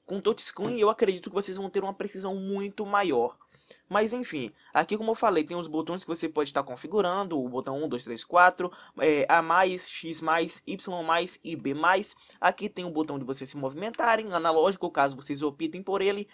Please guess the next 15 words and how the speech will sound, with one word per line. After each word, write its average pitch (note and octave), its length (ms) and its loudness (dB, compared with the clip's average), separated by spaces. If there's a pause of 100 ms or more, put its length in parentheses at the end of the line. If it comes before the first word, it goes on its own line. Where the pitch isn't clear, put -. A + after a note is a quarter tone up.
(200)
Aqui F3+ 240 -4
tem G#3 140 -6
o G#3+ 60 -4
Select, G#3+ 560 2
o F#3 60 -2
Start, G3 480 4 (360)
aqui D#3 540 2 (280)
tem F3 260 -2
o G#3 120 -2
Turbo A#3 560 0
e F#3+ 140 -2
esse, F#3+ 640 0 (320)
é, B2+ 580 2
aqui D#3 380 4
de... C3 680 -2